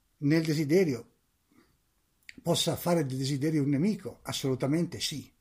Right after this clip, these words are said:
ma il desiderio in sé è neutro. Il desiderio è la donna che cerca l'amore, la donna tua, la donna interna che cerca l'amore.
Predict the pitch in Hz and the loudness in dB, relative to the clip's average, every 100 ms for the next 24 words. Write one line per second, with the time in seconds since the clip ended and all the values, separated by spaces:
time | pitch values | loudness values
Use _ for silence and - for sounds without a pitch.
0 | _ _ _ _ _ - 151 160 151 196 | _ _ _ _ _ -2 2 2 4 2
1 | 196 240 294 156 120 - _ 120 143 - | 2 4 4 2 -2 -14 _ -14 -8 -4
2 | 180 131 156 143 120 - - _ _ - | -2 0 0 0 -4 -8 -20 _ _ -20
3 | - - 165 190 214 220 143 143 165 151 | -12 2 4 4 4 4 4 2 0 -4
4 | 185 208 190 135 - 143 143 - 151 160 | -4 -4 -4 -6 -4 -4 -6 -8 -6 -6
5 | 156 104 - _ _ _ _ _ - 131 | -6 -10 -18 _ _ _ _ _ -8 -2
6 | 139 156 139 - 175 107 110 120 123 110 | 2 2 0 -2 -4 -4 -6 -4 -4 -2
7 | 156 143 113 113 127 117 113 120 170 110 | -2 -2 -6 -10 -12 -10 -10 -6 -8 -8